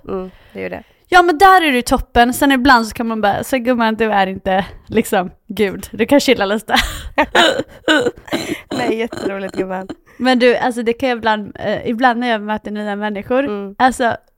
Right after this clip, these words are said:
Speaker 2: då, jag, alltså, jag, alltså, i, i vissa sättningar
Speaker 1: Mm.
Speaker 2: så är jag så här, om jag inte känner att jag har något att tillföra, då kan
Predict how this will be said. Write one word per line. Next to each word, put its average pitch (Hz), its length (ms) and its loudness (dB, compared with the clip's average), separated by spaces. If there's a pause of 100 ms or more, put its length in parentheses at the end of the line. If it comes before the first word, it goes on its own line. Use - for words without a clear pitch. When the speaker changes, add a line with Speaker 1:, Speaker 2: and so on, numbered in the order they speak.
(260)
Speaker 2:
då, 285 360 0 (100)
jag, 277 320 0 (160)
alltså, - 180 -6
jag, 302 240 -4
alltså, 302 160 -6
i, 349 300 -2 (420)
i 392 160 -6
vissa - 200 -2 (140)
sättningar 226 420 0 (260)
Speaker 1:
Mm. 208 120 -6
Speaker 2:
så 339 60 0
är 302 60 4
jag 240 100 -2
så - 80 -2
här, 202 240 2
om 285 140 0
jag 330 100 0
inte 415 140 -8
känner 285 200 -2
att 247 60 -6
jag 220 80 -6
har 208 340 -2
något 208 180 -8
att 180 80 -10
tillföra, 233 560 0 (320)
då 320 80 -2
kan 392 120 0